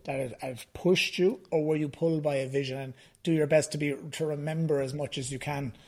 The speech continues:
from that time? And which way? Was it more of a, a push really out of the fire that you didn't like? Or were you pulled by, "I'm capable of more, I see more, I feel more"? Like, which,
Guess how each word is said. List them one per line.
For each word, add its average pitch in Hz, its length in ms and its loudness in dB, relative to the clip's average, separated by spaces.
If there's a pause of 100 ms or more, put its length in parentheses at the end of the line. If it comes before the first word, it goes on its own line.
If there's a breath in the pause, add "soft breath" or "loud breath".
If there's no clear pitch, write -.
(160 loud breath)
from 135 260 -2
that 127 200 -2
time? 143 320 -4
And 123 100 -6
which - 180 -2
way? 151 120 6
Was 131 160 -2
it 139 80 -2
more 143 180 2
of 143 100 0
a, 139 160 4 (300 loud breath)
a 151 60 -4
push - 420 2
really 160 240 4
out 151 160 4
of 147 120 -4
the 143 100 -4
fire 156 420 2
that 139 220 -4
you 147 60 -6
didn't 143 240 -4
like? 147 280 -2
Or 151 80 -4
were 143 100 -4
you 135 120 -6
pulled 156 280 0
by, 135 260 0 (220 loud breath)
"I'm 156 180 -2
capable 143 520 0
of 127 140 -2
more, 127 360 0 (480 loud breath)
I 139 100 -2
see 175 420 0
more, 131 420 2
I 123 100 -8
feel 165 440 2
more"? 131 280 0
Like, 123 200 -4 (140)
which, - 240 -4